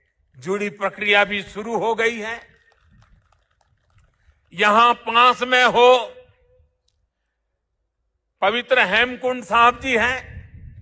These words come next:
हेमकुंड साहब जी के दर्शन ज-, आसान हो इसके लिए वहां भी रोपवे बनाने की दिशा में काम,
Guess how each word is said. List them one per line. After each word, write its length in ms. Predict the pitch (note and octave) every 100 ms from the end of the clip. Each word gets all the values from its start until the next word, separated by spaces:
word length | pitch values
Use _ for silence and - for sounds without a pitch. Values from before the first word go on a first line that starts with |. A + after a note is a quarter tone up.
| - _ _ - - - - _
हेमकुंड 520 | D3 G3+ G#3+ G#3+ A3 G#3
साहब 380 | F#3 G3+ G#3+
जी 140 | G#3 A3+
के 160 | - G#3+
दर्शन 440 | G#3+ G#3 A#3 A3+
ज-, 60 | A3
आसान 540 | A3 G3 G#3 G3+ A3+ A#3
हो 120 | A#3
इसके 240 | A3+ A3+
लिए 280 | A3 A#3 B3 B3+ - - - _ _ _ _ _ _ _ -
वहां 480 | - G#3 A3+ B3 A#3
भी 380 | G#3 C4+ B3+ G3 C3+ - _ _ _ _
रोपवे 640 | C3+ D3 F#3+ G#3+ - A#3 A3+
बनाने 420 | G#3+ G#3+ G#3+ A3
की 140 | A3 G#3
दिशा 340 | G#3 F3+ G#3+
में 140 | A3 A3
काम, 260 | G#3+ A3